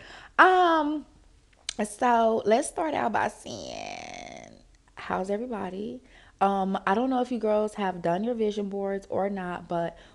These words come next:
we will be doing a live session, um, where we are kinda like, you know, going over vision boards and,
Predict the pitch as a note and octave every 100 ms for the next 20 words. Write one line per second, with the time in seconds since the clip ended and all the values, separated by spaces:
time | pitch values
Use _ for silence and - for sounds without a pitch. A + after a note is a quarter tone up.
0 | _ F#3+ G#3+ F#3+ G3+ A3 A3+ G#3 G3 F#3+
1 | - F3 F3 E3+ F3 F#3+ G#3 A#3 - F3
2 | F3+ - A#3 C4+ - - - G3 F#3 F#3
3 | F#3 G3+ F#3 F3+ B3 C#4+ C#4 B3 G#4 E4
4 | A#3+ F3+ G3+ A3 G#3 G3+ F#3+ G3 G3 G3+
5 | F#3+ G3 F#3+ F#3+ F#3 F#3 E3+ D#3+